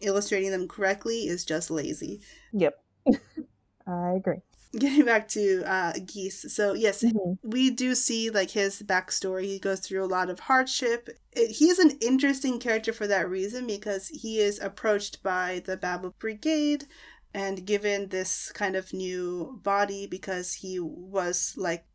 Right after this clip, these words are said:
Speaker 1: not quite killed, but he was on the brink of death.
Speaker 2: Mm-hmm. Yeah, like, starvation and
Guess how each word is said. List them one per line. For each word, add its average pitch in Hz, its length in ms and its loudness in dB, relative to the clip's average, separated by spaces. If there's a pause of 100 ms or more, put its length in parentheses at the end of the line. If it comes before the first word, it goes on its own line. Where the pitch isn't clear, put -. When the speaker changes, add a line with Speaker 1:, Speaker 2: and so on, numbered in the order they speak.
(120)
Speaker 1:
not 359 260 2 (180)
quite 240 500 0
killed, 185 300 -2
but 196 100 -2
he 240 80 -6
was 269 220 -2
on 277 120 4
the 247 80 4
brink 208 280 0
of 190 140 -4
death. 180 400 -2 (360)
Speaker 2:
Mm-hmm. 180 380 2 (500)
Yeah, 190 140 -2
like, 160 140 -4
starvation 151 880 -4
and 147 220 -10